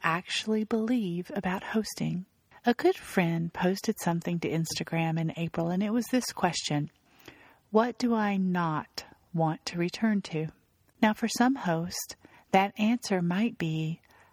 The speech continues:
"I don't want to return to using Airbnb as my platform." Some hosts were really angry with the decision to fully refund cancellations. Some may decide, "I don't want to return to hosting strangers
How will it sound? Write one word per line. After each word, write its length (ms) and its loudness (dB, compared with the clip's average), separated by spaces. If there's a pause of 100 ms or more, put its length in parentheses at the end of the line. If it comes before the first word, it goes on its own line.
(140)
"I 160 4
don't 240 0
want 260 0
to 140 -2
return 600 0
to 120 -2
using 420 0
Airbnb 720 0
as 120 -6
my 140 0
platform." 760 -2 (920)
Some 140 4
hosts 340 0
were 180 2
really 320 2
angry 480 2
with 200 0
the 100 0
decision 640 0
to 140 -6
fully 400 2
refund 560 -2
cancellations. 920 -2 (600)
Some 400 2
may 160 -4
decide, 580 0 (600)
"I 100 4
don't 220 4
want 480 -2
to 140 -4
return 640 0
to 140 -2
hosting 440 2
strangers 800 0